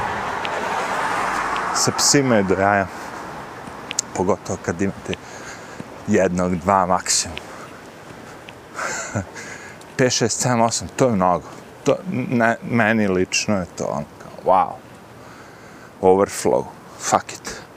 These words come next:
Ne mogu da podnesem. Juče sam imao, da kažemo, intervencije svakih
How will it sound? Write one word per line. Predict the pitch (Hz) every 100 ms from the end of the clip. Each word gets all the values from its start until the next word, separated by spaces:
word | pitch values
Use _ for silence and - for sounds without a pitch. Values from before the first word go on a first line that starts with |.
| - - - - - -
Ne | 101 101
mogu | 110 104
da | 92
podnesem. | - 92 95 - - - - - - - - - - - - - - - - - - - - - - -
Juče | 104 107 151
sam | - 113
imao, | 117 131 131 107 - - - - - - - - - - - - - -
da | 95
kažemo, | 87 101 95 101 95 90
intervencije | 85 - 90 98 110 - 95
svakih | - - 110 - 104 - - -